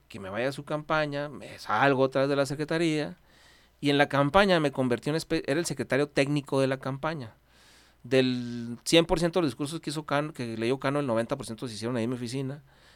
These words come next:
Era el que peloteaba ahí muchas cosas con el coordinador, pues era el chalán de todos. Trabaja todo el día y no, no, fue una campaña también en la que aprendí mucho. ¿Por qué? Porque a mí no me había tocado tener relación con los encuestadores, con los estrategas nacionales que venían y ayudaban. A mí no me había tocado ese tipo de reuniones.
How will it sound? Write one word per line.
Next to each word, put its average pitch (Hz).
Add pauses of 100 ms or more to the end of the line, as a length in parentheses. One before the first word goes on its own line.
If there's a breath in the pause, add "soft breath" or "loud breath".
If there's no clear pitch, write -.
(140 soft breath)
Era 120
el 135
que 135
peloteaba 110
ahí 127
muchas 120
cosas 131
con 110
el 101
coordinador, 104
pues 107
era 131
el 190
chalán 123
de 165
todos. - (560 soft breath)
Trabaja 147
todo -
el 123
día 113
y 113
no, 120
no, 120
fue 156
una 160
campaña 127
también 135
en 151
la 147
que 127
aprendí 120
mucho. 147
¿Por 135
qué? 190 (1000 soft breath)
Porque 170
a 160
mí 175
no 196
me 202
había 196
tocado 180
tener 131
relación 147
con 127
los 113
encuestadores, 131
con 107
los 104
estrategas 117
nacionales 123
que 117
venían 120
y -
ayudaban. 110
A -
mí 110
no 117
me 120
había 120
tocado 113
ese -
tipo -
de 117
reuniones. 123